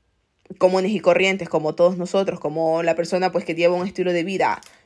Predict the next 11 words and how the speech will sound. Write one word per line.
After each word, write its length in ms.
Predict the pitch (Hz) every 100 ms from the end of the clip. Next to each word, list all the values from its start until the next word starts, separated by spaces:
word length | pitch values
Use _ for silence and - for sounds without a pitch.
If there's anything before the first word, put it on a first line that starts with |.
| _ _ _
medio, 680 | 196 208 220 196 175 233 233
sino 320 | - 170 180
que 420 | 180 180 170 - _ _
desde 340 | 175 190 175
las 240 | 165 175 -
élites, 640 | 220 220 208 196 277 - - _ _ _ _
eh, 1300 | 185 175 170 170 170 165 165 165 160 156 156 160 - _ _ _ _
hasta 260 | 165 170 143
lo 100 | 139
más 880 | 160 156 151 - - - - - _ -
normal, 840 | 151 170 151 170 175 175 156 185